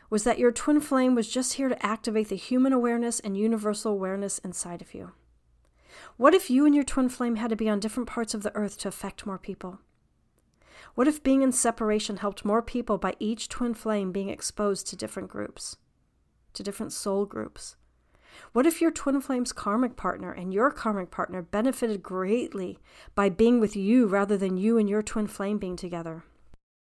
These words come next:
As you can see, I'm inviting different stories to this twin flame concept table. So I invite you to check in with your story.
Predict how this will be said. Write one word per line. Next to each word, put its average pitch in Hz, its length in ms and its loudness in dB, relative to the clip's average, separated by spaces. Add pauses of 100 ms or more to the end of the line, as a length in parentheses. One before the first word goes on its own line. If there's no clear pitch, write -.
(560)
As 208 100 -6
you 277 60 0
can 294 160 0
see, 285 200 2
I'm 208 140 0
inviting 220 440 0 (380)
different 277 300 4
stories 254 500 2
to - 60 -8
this 190 160 -6
twin 240 240 -2
flame 220 300 -2
concept 202 560 -6
table. 185 440 -8 (1300)
So 220 420 2
I 240 100 -2
invite 269 320 4
you 233 220 2
to 269 80 2
check - 300 -8
in 190 100 -8
with 185 160 -14
your - 100 -10
story. - 460 -10